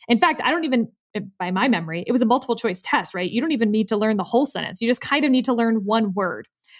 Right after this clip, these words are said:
Baker v. Carr, gerrymandering, because you know the other four options aren't gonna be gerrymandering. Um, it misses an opportunity to actually teach students instead of teach the exam. The only question is,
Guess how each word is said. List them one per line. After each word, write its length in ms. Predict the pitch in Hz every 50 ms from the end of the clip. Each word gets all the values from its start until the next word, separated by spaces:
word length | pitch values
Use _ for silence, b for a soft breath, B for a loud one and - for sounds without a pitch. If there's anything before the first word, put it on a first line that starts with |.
| B B - 185 180
Baker 340 | - 240 339 - 330 359 359
v. 160 | 302 359 349
Carr, 480 | - - 349 359 359 359 370 370 359 - - - 196
gerrymandering, 840 | 185 185 247 220 202 196 190 185 180 175 175 170 - 165 - 202
because 220 | 214 220 285 233
you 100 | 277 311
know 260 | 254 226 240 285 339 302
the 140 | 294 277
other 160 | 262 254 247 240
four 300 | - - 247 262 262 254
options 360 | 254 277 285 - 277 262 208
aren't 220 | 220 226 262 233
gonna 140 | 285 269 254
be 120 | 254 262
gerrymandering. 840 | 190 - 208 202 269 277 233 208 196 202 196 208 208 220 233 254 269 - _ _ _ _ _ _ _ _ _ _ _ _ _ _ -
Um, 220 | 262 262 262 226 - - _ _ _ _ _ _ _ _ _ _ _
it 140 | 254 294 240
misses 400 | 269 269 277 302 302 370 349 294
an 80 | 311
opportunity 640 | 294 277 262 - 247 - - 254 247 233 233 240 220
to 100 | 214 -
actually 380 | 190 196 - - 226 214 214
teach 340 | 208 - - - 220 196 -
students 480 | - - - - 226 220 214 226 226 -
instead 320 | 214 196 - - 208 196
of 100 | 196 185
teach 320 | 190 - 208 196 190 - -
the 120 | 214 202
exam. 400 | 185 190 180 208 190 165 127 160
The 140 | 185 220 -
only 320 | - 240 285 330 349 302 226
question 420 | - 220 202 - - - 220 214
is, 300 | 202 185 185 180 185